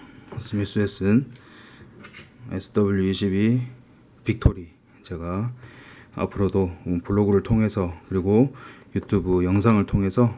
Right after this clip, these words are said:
어, 사-, 꾸준히 사용해보면서 사-, 어, 사-, 사용해보면서,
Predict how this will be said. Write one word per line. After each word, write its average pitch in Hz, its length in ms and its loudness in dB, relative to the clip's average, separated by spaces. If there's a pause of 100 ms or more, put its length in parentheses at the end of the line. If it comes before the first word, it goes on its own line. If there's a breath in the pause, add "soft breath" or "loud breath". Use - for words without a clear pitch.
(180)
어, 87 220 -6
사-, - 140 -8 (140)
꾸준히 104 400 0
사용해보면서 107 760 4
사-, 110 240 -2 (120)
어, 98 280 -2
사-, 107 260 0
사용해보면서, 107 1000 4